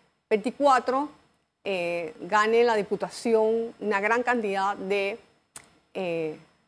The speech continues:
diputados independientes, y entonces poder ver que se corrijan temas como el Código de Ética y toda esta legislación anticorrupción, porque con el actual escenario lo veo poco probable.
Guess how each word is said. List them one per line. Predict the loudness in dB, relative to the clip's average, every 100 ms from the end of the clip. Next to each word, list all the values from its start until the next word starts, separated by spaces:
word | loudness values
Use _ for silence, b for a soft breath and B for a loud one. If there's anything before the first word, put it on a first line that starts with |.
| _ _ _ _
diputados | -4 -2 2 4 4
independientes, | 4 0 -2 -2 2 2 0 -6 -12 -16 _ _ _ _ _ _
y | 2
entonces | 2 4 4 4 2 -2 -2
poder | 0 2 4 2 2
ver | 2 2 0 -10 _ _ _ _ _
que | 0 2 0 -2
se | -4
corrijan | -2 -2 -2 -2 -2
temas | -2 -2
como | -6 -8
el | -6
Código | -6 -4 -2
de | 0 0
Ética | 0 -2 4 6 6
y | 2 -2
toda | -4
esta | 0 -2
legislación | -2 -4 -6 -4 -4
anticorrupción, | -4 -6 -10 -6 -2 -2
porque | -2 -4 -4
con | -2 0
el |
actual | 0 0 0 0
escenario | -2 -4 0 4 2 2 b b b
lo | 0 4
veo | 4
poco | 4 0
probable. | 2 6 6 6 2